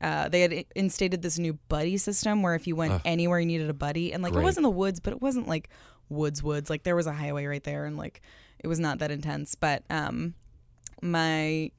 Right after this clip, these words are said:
Speaker 1: counselor at the time, who I'd known for years, and I was friends with her younger sister, so I was like, "She's my inside person. Like, I can say stuff to her, and, like, we're cool."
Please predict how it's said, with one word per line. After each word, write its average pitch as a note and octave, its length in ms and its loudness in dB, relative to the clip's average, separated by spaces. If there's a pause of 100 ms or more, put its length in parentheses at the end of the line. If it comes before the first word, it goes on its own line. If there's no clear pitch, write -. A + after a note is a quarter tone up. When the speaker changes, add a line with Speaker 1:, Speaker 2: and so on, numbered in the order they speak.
Speaker 1:
counselor F3 420 0
at E3+ 80 0
the F3 60 -2
time, D#3+ 200 0
who E3 80 2
I'd E3 100 4
known G#3 180 4
for G3 120 -2
years, E3+ 340 4
and D#3+ 160 -2
I D#3 60 2
was D#3+ 120 0
friends D#3+ 180 -2
with D#3+ 80 -4
her D#3+ 80 0
younger D3 240 -2
sister, - 300 -2
so E3+ 100 0
I E3 40 2
was D#3+ 80 0
like, D3+ 180 -2 (320)
"She's F3 480 4
my D#3+ 160 4
inside D#3 680 0
person. D#4+ 280 2
Like, D#3 140 0
I D#3+ 100 -6
can D3 380 -4
say D3+ 240 -4
stuff F3 240 -2
to E3+ 100 -2
her, E3+ 220 2
and, D#3+ 100 2
like, D3 160 -4
we're D#3+ 160 0
cool." D#3+ 400 0